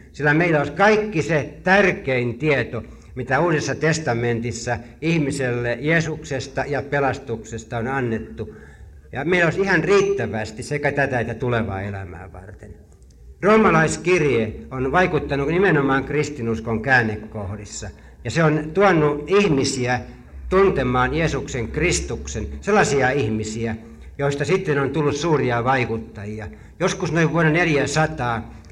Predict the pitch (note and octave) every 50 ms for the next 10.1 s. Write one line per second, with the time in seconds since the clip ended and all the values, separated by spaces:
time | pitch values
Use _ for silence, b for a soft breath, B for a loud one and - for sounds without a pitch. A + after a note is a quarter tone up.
0 | B B B C3 D#3 D#3+ D#3 D#3+ D#3+ E3 F3 F3 F3 D#3+ C#3+ C3+ C#3 D3 D3 C#3
1 | - C#3+ C3 A#2+ B2+ C3 C3 B2+ B2 A#2+ - - D3 F3 F3+ F3+ - - - C3+
2 | A#2 A#2 A#2+ A#2 A#2 - C#3+ D#3+ D#3+ D3+ C#3+ B2 B2+ B2+ B2 A#2 C3 C#3+ C3+ C3
3 | A#2+ A2 A2 A2 A2 G#2+ A#2 A2+ A2+ A2+ A2+ - - - A2+ A2+ B B B B
4 | B B B B B - G2+ G#2 B2+ E3+ F#3+ F#3 E3 D#3 D3+ D#3+ - D3+ E3+ F3+
5 | F3 - E3 D3 B2+ A2 A#2+ A#2+ A#2+ D3+ F3 F3+ F3 E3 D3 C3+ C#3+ D3+ D3+ D3
6 | C#3 C3 B2+ C3 A#2+ A#2+ D#3 F3+ E3+ D3 B2 C3 C3+ C3+ C#3 C#3+ C#3 C#3 C#3 B2+
7 | B2 A2 - - - A#2 A#2 B2 B2+ A2+ G2+ B B B B B B - B2 B2
8 | A#2+ A#2+ - - - - D3 D#3 D#3+ E3 E3+ D3 C3+ B2 B2+ B2+ B2 C3 A#2 -
9 | - C3 C3 D3+ E3 D3+ - - - C3 A2+ A2 A2 A2+ A2+ A2+ A2 A2+ - -
10 | A#2